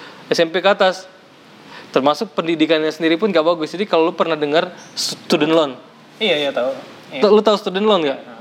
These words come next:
Speaker 2: Banyak,
Speaker 1: Tahu
Speaker 2: banyak.
Speaker 1: kan ya? Jadi mereka kuliah gratis.
Speaker 2: Hmm.
Speaker 1: Ketika mereka lulus, mereka bayar.
Speaker 2: Bayar, iya.
Speaker 1: Nah, itu tuh sistem pendidikan yang kacau di
Speaker 2: Hmm.
Speaker 1: Amerika sendiri. Jadi sampai orang-orang komplain, "Gua tuh nggak pernah telat bayar student loan.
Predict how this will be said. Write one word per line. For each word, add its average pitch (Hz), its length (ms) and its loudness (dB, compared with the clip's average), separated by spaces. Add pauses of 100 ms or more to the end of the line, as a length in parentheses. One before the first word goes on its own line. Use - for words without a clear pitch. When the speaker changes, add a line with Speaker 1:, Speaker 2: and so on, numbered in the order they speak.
(140)
Speaker 2:
Banyak, 151 320 -2
Speaker 1:
Tahu 175 160 4
Speaker 2:
banyak. 180 80 -12
Speaker 1:
kan 208 80 -4
ya? 160 180 0
Jadi 165 180 -4
mereka 196 360 2
kuliah 175 340 2
gratis. 170 560 0
Speaker 2:
Hmm. 123 140 -20 (240)
Speaker 1:
Ketika 165 320 0
mereka 165 180 2
lulus, 208 300 4
mereka 156 240 -6
bayar. 185 340 4
Speaker 2:
Bayar, 135 260 -8
iya. 123 200 -18 (300)
Speaker 1:
Nah, 135 200 0
itu 165 240 0
tuh 226 280 0
sistem 180 360 -2
pendidikan 180 480 -2
yang 202 160 2
kacau 175 560 0 (160)
di 156 160 0
Speaker 2:
Hmm. 160 80 0
Speaker 1:
Amerika 165 200 2
sendiri. 190 240 -4
Jadi 170 160 -2
sampai 190 200 -4
orang-orang 175 360 2
komplain, 180 360 0 (320)
"Gua 214 160 4
tuh 240 100 -2
nggak 208 160 2
pernah 185 240 -4
telat 185 300 0
bayar 170 200 0
student 165 360 0
loan. 170 200 2